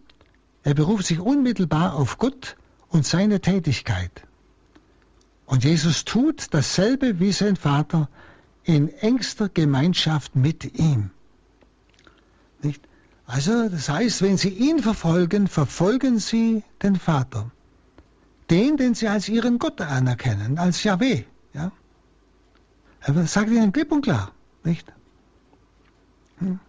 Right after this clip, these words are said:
"Mein Vater ist noch immer am Werk, er ist schöpferisch.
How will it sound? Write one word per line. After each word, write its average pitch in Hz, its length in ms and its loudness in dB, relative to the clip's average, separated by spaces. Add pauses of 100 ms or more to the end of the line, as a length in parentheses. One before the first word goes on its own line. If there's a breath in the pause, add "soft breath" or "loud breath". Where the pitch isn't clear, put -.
(680)
"Mein 135 200 2
Vater 254 460 0
ist 240 340 -2
noch 208 160 0
immer 220 260 0
am 208 160 2
Werk, 113 320 -2
er 160 100 0
ist - 80 0
schöpferisch. - 680 -4